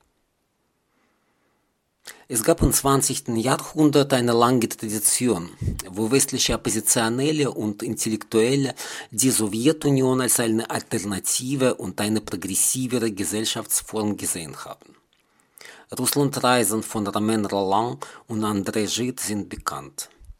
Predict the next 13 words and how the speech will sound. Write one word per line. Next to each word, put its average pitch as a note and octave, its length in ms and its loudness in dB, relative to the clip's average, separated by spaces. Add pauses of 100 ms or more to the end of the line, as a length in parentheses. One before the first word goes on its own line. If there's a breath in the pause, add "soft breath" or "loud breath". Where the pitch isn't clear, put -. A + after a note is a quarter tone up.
(240)
Gide C#3 340 -2
wollte B2 360 -2
mit A#2 180 -2
Stalin A#2+ 540 -2
über G#2+ 440 -2
L G2 160 -4
G G2 120 -4
B G2 140 -8
T - 100 -12
Q-Gemeinschaft A2+ 840 0
in G2+ 80 -4
Sowjetunion F#2+ 720 -2
reden D#2 500 -12